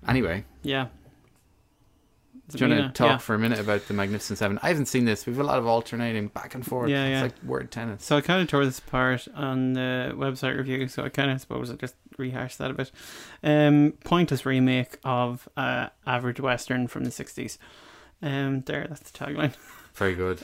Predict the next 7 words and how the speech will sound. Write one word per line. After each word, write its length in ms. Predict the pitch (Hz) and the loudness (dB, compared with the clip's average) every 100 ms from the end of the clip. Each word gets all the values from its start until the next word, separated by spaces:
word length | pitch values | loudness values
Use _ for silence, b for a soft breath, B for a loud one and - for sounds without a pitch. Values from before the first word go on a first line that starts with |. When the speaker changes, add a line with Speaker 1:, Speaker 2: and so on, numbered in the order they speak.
| - | -2
Speaker 2:
Uh, 320 | 139 143 139 143 | 2 4 4 4
it's 240 | 147 - | 2 2
directed 500 | - 156 165 175 147 | 2 4 4 2 2
by, 320 | - 139 135 131 | 4 4 4 4
uh, 560 | 135 131 131 131 127 | 2 2 4 2 2
Antoine 760 | 139 135 135 127 127 123 123 123 | 2 2 2 2 4 4 2 0
Fuqua, 460 | - 135 127 123 | -2 -2 0 0